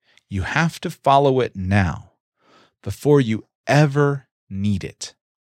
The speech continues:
The secret skill of wealth building is proactivity, the ability to foresee the future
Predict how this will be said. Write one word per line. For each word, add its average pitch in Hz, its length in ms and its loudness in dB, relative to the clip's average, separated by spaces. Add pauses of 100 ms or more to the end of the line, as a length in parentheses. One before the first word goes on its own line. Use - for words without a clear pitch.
(720)
The - 100 -8
secret - 600 0
skill 139 600 2
of 95 200 -2
wealth 113 400 2
building 120 400 -4
is 82 240 -8
proactivity, - 1700 -6 (840)
the 107 100 4
ability 139 540 4
to 113 120 -4
foresee 165 640 -2
the 190 100 0
future - 640 -4